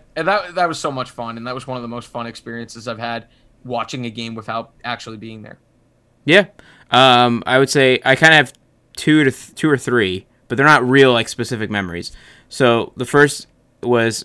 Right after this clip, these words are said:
Speaker 2: uh, there was a few times last season, uh, so the twenty, uh, just the twenty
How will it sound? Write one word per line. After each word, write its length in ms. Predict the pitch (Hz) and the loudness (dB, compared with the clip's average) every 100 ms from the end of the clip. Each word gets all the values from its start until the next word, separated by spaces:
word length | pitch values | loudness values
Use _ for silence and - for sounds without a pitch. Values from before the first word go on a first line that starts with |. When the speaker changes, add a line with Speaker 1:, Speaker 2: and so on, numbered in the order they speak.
| - | -4
Speaker 2:
uh, 480 | 113 107 104 101 98 - | 0 2 2 0 -2 -2
there 120 | 123 | 0
was 100 | 120 | 0
a 20 | - | 0
few 220 | 160 165 | 0 0
times 640 | - 131 123 120 - - _ _ | 0 0 2 0 -6 -20 _ _
last 320 | 107 117 123 - | -2 2 2 0
season, 420 | 113 110 104 104 _ _ _ _ _ _ _ | -4 -2 -4 -4 _ _ _ _ _ _ _
uh, 220 | 98 98 | -2 -2
so 140 | 101 104 | -2 -6
the 40 | |
twenty, 460 | - 110 104 104 - _ _ - | -6 -2 -2 -2 -6 _ _ -10
uh, 480 | 104 92 87 85 95 _ _ - | -6 -4 -6 -6 -10 _ _ -16
just 160 | 120 | -12
the 80 | 110 | -12
twenty 500 | - 135 131 123 117 | -6 0 2 0 -2